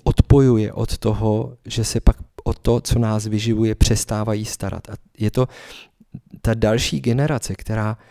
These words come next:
eh, se o to bude muset starat. A čím víc z těchhle z těch lidí bude, tím lépe, eh,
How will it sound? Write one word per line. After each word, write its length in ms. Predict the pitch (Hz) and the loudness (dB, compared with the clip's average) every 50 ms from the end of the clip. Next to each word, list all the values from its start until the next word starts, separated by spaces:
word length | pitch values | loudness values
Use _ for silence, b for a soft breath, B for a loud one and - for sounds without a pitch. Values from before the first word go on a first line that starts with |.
| B B B B B B B B - - | B B B B B B B B -20 -14
eh, 340 | 123 107 107 104 101 101 - - _ _ _ _ - | -10 -8 -6 -4 -4 -6 -8 -10 _ _ _ _ -16
se 240 | - - - 123 - | -12 -6 -4 -4 -2
o 120 | - - | 0 0
to 140 | - - 135 | 0 0 0
bude 220 | 123 123 120 131 135 | 0 0 2 2 2
muset 340 | 127 127 123 - 143 127 | 2 2 0 0 -2 -4
starat. 500 | - - - 160 185 - - 104 - - - _ b b b b b b | -4 -6 -6 -6 -8 -8 -8 -10 -12 -16 -20 _ b b b b b b
A 100 | b 104 | b -10
čím 400 | - - - - 127 131 135 - - - 120 | -8 -6 -2 0 0 0 0 -2 -4 -8 -12
víc 360 | 110 107 123 143 170 - - | -12 -8 -6 -6 -6 -8 -8
z 80 | - - | -10 -8
těchhle 300 | - 139 127 143 139 135 | -6 -4 -2 -2 -2 -2
z 60 | - | -2
těch 240 | - 127 127 - - | -4 -6 -6 -6 -6
lidí 220 | 131 127 135 135 | -6 -6 -6 -2
bude, 380 | 117 104 107 104 110 120 135 156 | 0 2 2 4 4 2 0 0
tím 340 | - - 127 123 120 107 | -2 -4 -4 -2 -2 -2
lépe, 380 | 104 107 113 113 127 - - 143 | -2 -2 -2 -2 -2 -2 -2 -2
eh, 120 | 135 135 | -2 -4